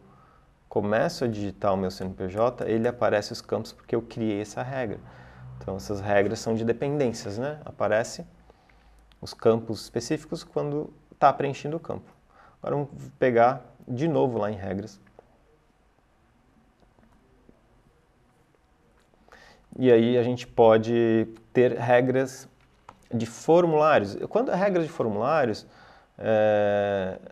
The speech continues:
geralmente você vai ter regras, é, de sincronização, ou seja, de um formulário pro outro, né? Preencher um formulário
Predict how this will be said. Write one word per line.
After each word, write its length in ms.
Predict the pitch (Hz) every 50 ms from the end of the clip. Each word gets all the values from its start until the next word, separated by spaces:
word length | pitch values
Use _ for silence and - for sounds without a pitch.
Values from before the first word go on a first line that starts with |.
| - _ _ _ _ _ _ _ _ -
geralmente 540 | - 117 139 139 147 139 139 139 143 143 151
você 320 | 147 143 143 - - 156
vai 180 | 135 139 143 143
ter 340 | 147 - - 147 143 147 139
regras, 840 | 143 131 135 139 139 143 139 139 139 131 127 - - - - - -
é, 680 | - 120 120 120 120 120 117 117 117 113 110 110 110 107 107 - -
de 300 | - - 110 110 113 110
sincronização, 600 | - - 127 123 131 123 127 117 120 - - 131
ou 60 | 117
seja, 360 | - - 120 117 110 107 95 - - - - - - - - - - _
de 120 | - 127 143
um 60 | 170
formulário 440 | - 185 175 160 160 160 160 160 165
pro 160 | - 165 165
outro, 400 | 160 160 156 156 - - - 107 - -
né? 200 | 120 131 151 147 - - _ -
Preencher 340 | 113 110 107 - - -
um 80 | 117 113
formulário 440 | 113 - 127 135 139 151 165 185